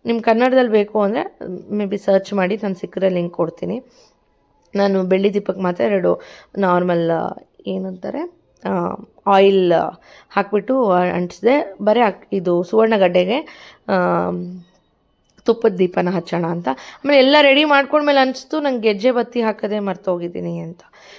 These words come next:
ಸರಿ, ಓಕೆ, ಇವಾಗಲೇ ಹಾಕ್-, ಹಾಕೋಣ ಅಂದ್ಬಿಟ್ಟು ಇವಾಗ ಹಾಕಿ ಪೂಜೆನ ಮಾಡ್ತಾಯಿದ್ದೀನಿ. ಆ,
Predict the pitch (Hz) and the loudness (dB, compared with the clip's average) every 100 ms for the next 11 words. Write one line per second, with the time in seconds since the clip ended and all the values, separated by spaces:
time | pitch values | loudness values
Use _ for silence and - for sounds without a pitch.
0 | - - 220 220 202 226 202 190 202 175 | -10 -4 0 2 0 0 0 0 0 -4
1 | 175 _ 196 185 190 190 175 175 196 240 | -8 _ -8 -8 -4 -2 0 -2 -6 -4
2 | 208 185 180 180 180 - 262 - - _ | -2 -2 -2 -6 -6 -10 -14 -14 -20 _
3 | - 202 185 185 180 180 175 - 180 196 | -6 -4 -2 -4 -2 -4 -6 -8 -8 -8
4 | 320 - - - - | -10 -14 -20 -20 -10